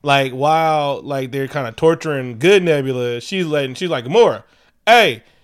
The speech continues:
you know this nigga crazy, right? You know what he's going to do. He's going to destroy half the universe." And so she puts the seed in, in that nigga. So what she did, she didn't know is, like, and then she know that Gamora got killed in the future. So he, he, he,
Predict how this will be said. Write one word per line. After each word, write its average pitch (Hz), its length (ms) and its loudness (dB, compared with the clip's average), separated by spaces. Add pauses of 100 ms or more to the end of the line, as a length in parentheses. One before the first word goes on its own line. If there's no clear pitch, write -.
(180)
you 180 180 -2
know 269 160 6
this 233 120 0
nigga 220 200 -2
crazy, 247 380 0
right? 165 240 0
You 180 120 -6
know 208 220 2
what 240 120 0
he's 208 260 -4
going 180 240 -2
to 160 60 -12
do. 202 260 -6
He's 151 240 -10
going 180 220 -6
to 175 80 -4
destroy 160 420 -2
half 165 280 -4
the 160 60 -16
universe." 170 480 -4 (220)
And 139 80 -10
so 143 140 -4
she 190 160 -8
puts 175 220 -6
the 120 60 -16
seed 139 360 -10
in, 110 400 -10
in 104 160 -14
that 156 200 -4
nigga. 113 240 -14 (520)
So 110 380 -12 (240)
what - 140 -14
she 135 160 -10
did, 151 140 -4
she 160 180 -8
didn't 175 240 -2
know 139 280 0
is, 110 400 -16
like, 107 340 -12
and 143 140 -2
then 240 140 4
she 214 140 -8
know 185 200 4
that 151 180 0
Gamora 131 560 -6
got 123 240 -12
killed 190 400 -2
in 131 100 -12
the 113 60 -16
future. - 380 -18
So 110 360 -14 (280)
he, 151 280 -8
he, 160 220 -8
he, 151 300 -12